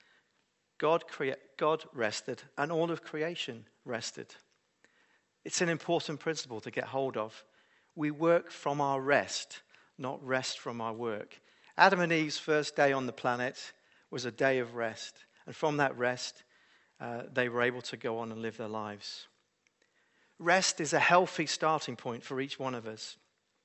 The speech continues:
It was the order that God established right at the beginning, for rest and then for work. You know, a strong work ethic is some-, sometimes seen and thought of as a sign of being godly.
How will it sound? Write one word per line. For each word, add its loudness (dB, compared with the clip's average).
It -4
was -6
the 2
order 4
that 0
God 6
established 2
right 2
at -4
the -14
beginning, -4
for -6
rest 2
and -2
then 2
for -6
work. 0
You -2
know, 6
a 4
strong 4
work 6
ethic 0
is -4
some-, -4
sometimes -2
seen -4
and -8
thought 0
of 0
as -2
a -2
sign 0
of -16
being -2
godly. -4